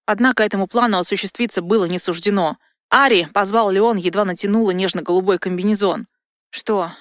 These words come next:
Я выглянула из-за двери и обнаружила парня, стоящим у двери с каким-то конвертом в руках. «Кажется, мы опоздали». Размашистым шагом мы неслись по коридорам, то и дело попадая в тупики и не в те двери.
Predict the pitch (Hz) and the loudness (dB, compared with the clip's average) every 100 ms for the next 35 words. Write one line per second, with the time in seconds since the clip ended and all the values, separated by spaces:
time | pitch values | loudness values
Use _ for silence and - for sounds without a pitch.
0 | - 202 208 247 196 196 190 185 175 180 | -6 -2 0 0 0 -2 -2 -2 -2 -2
1 | 202 240 226 180 196 202 190 180 180 226 | -2 0 0 -2 0 0 0 -2 0 0
2 | 226 180 - 190 202 196 180 175 156 185 | 0 -4 -4 -2 0 -2 -4 -6 -6 -6
3 | 180 240 175 - 180 214 196 - 190 208 | -4 -2 -2 -2 -4 -2 -2 -2 0 0
4 | 180 160 190 202 175 - - - - _ | 0 -4 -6 -4 -4 -4 -10 -20 -20 _
5 | _ 208 196 190 202 185 190 180 196 202 | _ 0 0 0 0 0 0 0 0 0
6 | 196 175 165 180 _ _ _ _ - 254 | 2 0 0 -6 _ _ _ _ -2 0
7 | 240 277 214 - 190 247 247 185 190 208 | 2 2 2 -2 -2 0 0 0 2 2
8 | 180 233 214 185 214 196 190 233 180 - | 0 -2 -2 -2 0 2 4 2 2 2
9 | 226 196 220 220 185 180 175 208 180 - | 2 2 2 2 0 -2 2 0 0 -4
10 | 185 175 - 247 190 196 190 - 208 175 | -8 -10 -2 0 0 -2 -6 -2 -4 -2
11 | 214 175 123 | 0 0 0